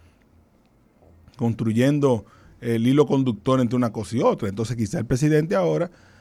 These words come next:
ante esa posibilidad de este desencuentro entre estos dos países, no se ve muy inclinado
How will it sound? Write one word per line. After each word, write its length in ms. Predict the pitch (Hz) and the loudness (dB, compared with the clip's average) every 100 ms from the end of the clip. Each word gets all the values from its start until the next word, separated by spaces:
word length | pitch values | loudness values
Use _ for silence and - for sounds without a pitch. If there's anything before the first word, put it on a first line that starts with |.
| _ - | _ -8
ante 400 | 120 107 110 107 | -8 -4 -4 -2
esa 560 | 104 143 139 135 135 120 _ _ _ _ _ _ _ _ - - - | 0 2 4 2 0 -6 _ _ _ _ _ _ _ _ -20 -10 0
posibilidad 840 | 135 139 139 143 160 208 147 131 _ _ _ _ _ _ _ _ _ _ _ _ _ | 0 2 2 2 4 4 2 -2 _ _ _ _ _ _ _ _ _ _ _ _ _
de 460 | 110 117 110 110 | -16 -6 -2 0
este 220 | 117 117 135 | 0 0 0
desencuentro 580 | 135 147 127 147 143 | 0 0 0 0 0
entre 180 | 139 135 | -2 -2
estos 180 | 139 143 | -2 -2
dos 120 | 151 | -2
países, 680 | 165 180 170 160 196 - - _ _ _ _ _ _ - | 0 2 2 0 -6 -8 -14 _ _ _ _ _ _ -10
no 280 | 117 139 143 | 0 2 4
se 160 | 160 | 4
ve 180 | 151 147 | 8 6
muy 540 | 143 143 151 147 147 - | 6 4 4 4 2 0
inclinado 800 | 160 139 160 165 143 139 196 | -2 -2 0 2 2 2 -4